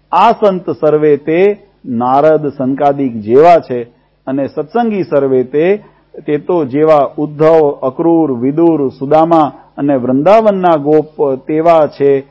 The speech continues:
અને બાઈઓ, બાઈઓ ભરિભક્ત છે તે તો સર્વે જેવી ગોપીઓ તથા દ્રૌપદી, કુંતીજી, સીતાજી, રૂક્ષ્મણીજી, લક્ષ્મીજી અને પાર્વતીજી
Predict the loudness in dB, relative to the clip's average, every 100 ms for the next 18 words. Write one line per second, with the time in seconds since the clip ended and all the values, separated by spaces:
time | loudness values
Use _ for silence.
0 | _ _ -4 -4 -2 0 2 4 2 0
1 | -4 0 2 0 -8 -4 0 2 2 0
2 | 0 0 -4 -4 -6 -2 -2 -2 -6 _
3 | _ -2 0 0 -4 -4 0 2 0 -2
4 | -2 -2 -4 -6 -4 -2 0 -2 2 0
5 | 2 2 2 2 -6 _ -10 -2 -2 0
6 | -2 -2 -4 -6 -6 -6 -8 -6 -8 -6
7 | -4 -6 -6 -4 0 0 0 -8 -8 -10
8 | -8 -8 -6 -6 -6 -8 -10 -10 -6 -6
9 | -8 -14 -10 -6 -6 -4 -2 2 0 0
10 | -4 -4 -6